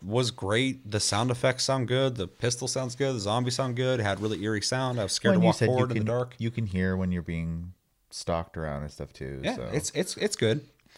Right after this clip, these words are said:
Speaker 1: But, you know, the, on this list, there's better stuff.
Speaker 2: Yeah.
Speaker 1: So, uh, moving over, Gears five, no way. I, I, I played it. Um, it, it, like any video game, it's fine.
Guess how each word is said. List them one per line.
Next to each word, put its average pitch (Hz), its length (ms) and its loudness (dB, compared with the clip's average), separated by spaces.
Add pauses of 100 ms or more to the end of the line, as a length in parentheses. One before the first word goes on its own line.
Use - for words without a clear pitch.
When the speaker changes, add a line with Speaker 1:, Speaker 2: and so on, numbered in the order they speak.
(180)
Speaker 1:
But, 131 320 6
you 135 100 0
know, 104 160 0 (180)
the, 120 480 -6 (200)
on 139 140 4
this 127 140 2
list, 127 140 2
there's 110 100 2
better 101 200 2
stuff. - 380 -12 (200)
Speaker 2:
Yeah. 85 180 -8 (180)
Speaker 1:
So, 95 340 -2 (300)
uh, 113 360 8
moving 143 280 6
over, 143 200 8
Gears 139 340 6
five, 127 500 8
no 117 160 4
way. 101 240 4 (580)
I, 107 320 4
I, 107 240 2 (640)
I 110 120 4
played 127 320 2
it. 120 380 0
Um, 107 440 4 (440)
it, 151 180 -6
it, - 140 -12 (500)
like 139 280 2
any 143 120 2
video 127 160 2
game, 123 180 2
it's 120 100 -2
fine. 98 240 -2